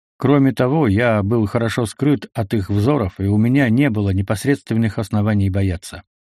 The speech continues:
Марсиане, как я теперь хорошо мог рассмотреть, были самые сверхъестественные существа,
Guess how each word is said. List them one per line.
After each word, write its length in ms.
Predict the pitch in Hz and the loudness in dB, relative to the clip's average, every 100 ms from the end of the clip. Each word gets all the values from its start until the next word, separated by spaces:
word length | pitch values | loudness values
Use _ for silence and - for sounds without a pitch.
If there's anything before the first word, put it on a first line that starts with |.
| _ _ _ _ _ _ _ | _ _ _ _ _ _ _
Марсиане, 680 | 127 127 - 170 180 101 - _ _ _ _ | 0 0 0 0 2 0 -4 _ _ _ _
как 220 | 120 101 | 0 2
я 140 | 120 104 | 2 0
теперь 260 | 104 98 | -2 -4
хорошо 340 | 95 113 107 113 | -2 -2 -2 0
мог 180 | 104 107 | 0 -2
рассмотреть, 640 | 107 110 107 156 165 - _ _ _ _ _ | -4 -2 -2 0 -4 -6 _ _ _ _ _
были 320 | 120 110 151 143 | -2 2 4 2
самые 420 | 151 143 147 135 | 2 2 2 0
сверхъестественные 1120 | - 135 139 139 139 - 120 - 110 107 104 | 0 -2 0 0 0 0 -4 -2 0 2 0
существа, 760 | - 104 107 - 117 147 143 | -2 -4 -4 -4 -2 -2 -2